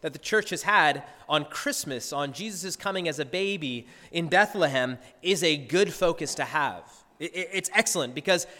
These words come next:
the first advent of Jesus is good news for the world.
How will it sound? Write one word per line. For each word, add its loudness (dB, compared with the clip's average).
the 0
first 4
advent 4
of -2
Jesus -6
is -4
good 2
news -2
for -6
the -2
world. -4